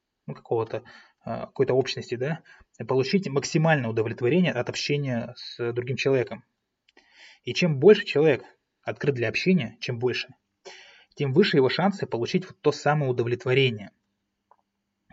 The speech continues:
И в общении, э, если мы говорим в общении в,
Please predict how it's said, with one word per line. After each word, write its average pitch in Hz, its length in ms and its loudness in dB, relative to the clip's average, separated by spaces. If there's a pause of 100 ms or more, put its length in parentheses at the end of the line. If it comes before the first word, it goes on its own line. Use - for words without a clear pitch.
(280)
И 135 400 -4 (540)
в 127 100 4
общении, 135 560 0
э, - 1000 -12
если 127 320 -8
мы 127 80 -6
говорим 123 340 2
в 123 60 -2
общении 117 340 -8
в, - 80 -14